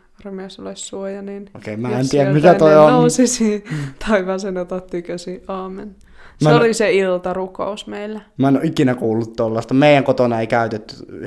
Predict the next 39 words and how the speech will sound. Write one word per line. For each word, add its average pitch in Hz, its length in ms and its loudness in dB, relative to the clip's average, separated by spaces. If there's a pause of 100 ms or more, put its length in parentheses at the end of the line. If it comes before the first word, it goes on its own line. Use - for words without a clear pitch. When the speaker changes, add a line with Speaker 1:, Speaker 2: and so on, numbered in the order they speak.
(280)
Speaker 2:
ainakaan 117 300 -6
mun 117 160 -2
muistaakseni, 110 580 -6
Jeesuksen 107 440 -8
nimessä 107 420 -8
ja 110 80 -8
tota 113 260 -10
juttua. 113 420 -12
Onko 110 140 -10
sillä, 113 140 -8
kun 113 80 -6
mä 110 140 -6
oon 107 220 -8
ollut? 113 380 -10
Speaker 1:
Joo, 196 380 -4
meillä 285 320 0
oli 185 180 -2
kyllä 180 320 -2
aina. 185 240 -4 (680)
Speaker 2:
Tai 156 100 2
sit 170 100 -4
mulla 202 200 4
on 180 80 2
vaan 180 120 4
tosi 196 200 2
huono 151 260 4
muisti, 135 500 0
mutta, 110 500 -2
mm, 143 180 -6 (800)
mä 151 300 6
oon 139 100 6
ollut 123 200 2
jotenkin, 123 400 0
meillä 135 200 2
on 131 60 0
vähän 139 200 2
erilainen 101 600 -4
ehkä 110 220 -14
se, 110 80 -14